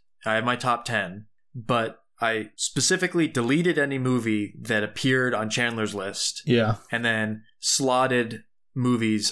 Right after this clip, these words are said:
Speaker 1: up from the rest of my top twenty so that, you know, w-, I get to talk about more movies that I like.
Speaker 2: That's, I mean, that's fair.
Speaker 1: It's a win-win.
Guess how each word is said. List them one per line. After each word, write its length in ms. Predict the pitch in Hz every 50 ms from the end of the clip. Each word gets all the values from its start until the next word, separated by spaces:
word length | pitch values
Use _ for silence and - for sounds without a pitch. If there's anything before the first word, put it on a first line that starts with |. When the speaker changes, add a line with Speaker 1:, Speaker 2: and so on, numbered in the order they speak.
| -
Speaker 1:
up 300 | 135 113 95 - - - - - - - - -
from 360 | - - - 113 107 104 104
the 100 | 104 110
rest 220 | 113 110 107 - -
of 60 | 110
my 100 | 104 101
top 260 | 87 107 98 101 -
twenty 460 | - 131 127 123 104 95 95 101 - _ _ _ _ _ _ _
so 240 | - - - 117 113
that, 300 | 110 110 107 104 107 - - _ _
you 140 | 139 147 160
know, 180 | 147 131 127 131
w-, 500 | - - 139 143 147 147 147 147 147 139
I 120 | 139 139
get 100 | 139 151
to 80 | 147 143
talk 220 | - 147 143 143
about 200 | 151 143 143 143
more 140 | 147 147 156
movies 320 | 165 190 220 202 143 117
that 100 | 120 110
I 60 | 104 107
like. 460 | 104 104 104 104 - - - - - _ _ _ _ -
Speaker 2:
That's, 260 | - 151 143 143 -
I 140 | - 165 160
mean, 140 | 165 175 180
that's 200 | 180 175 - -
fair. 260 | - - 190 180 165
Speaker 1:
It's 120 | 135 127
a 80 | 131 147
win-win. 540 | 151 160 160 156 170 185 135 95 90 90